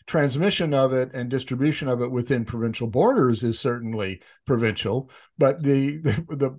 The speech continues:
the, the, uh, Constitution very clearly says that anything that crosses borders is a federal responsibility. And so if there is a federal cor-, crown corporation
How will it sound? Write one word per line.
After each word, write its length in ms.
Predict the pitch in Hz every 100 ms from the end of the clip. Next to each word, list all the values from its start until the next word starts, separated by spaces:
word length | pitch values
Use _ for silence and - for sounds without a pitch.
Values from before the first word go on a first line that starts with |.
| -
the, 220 | 151 143 - - 208 196 208
the, 380 | 135 127 127 117
uh, 80 |
Constitution 720 | 117 170 196 165 165 147 143 127
very 320 | 240 349 247
clearly 460 | 226 180 160 135
says 460 | 127 127 113 117 - _ _ 139
that 100 | 143
anything 440 | 240 233 226 190
that 120 | 180
crosses 460 | - 160 151 151 131
borders 540 | 120 131 127 127 123
is 180 | 143 123
a 60 | 131
federal 420 | 180 202 175 135
responsibility. 1000 | 120 120 123 117 113 107 107 110 113 110 - _
And 140 | 135 135
so 240 | 160 143
if 100 | 131
there 200 | 170 180
is 100 | 190
a 80 | 156
federal 400 | - 156 151 127
cor-, 300 | 151 143 127
crown 240 | - 139 131
corporation 800 | 131 117 117 127 214 208 113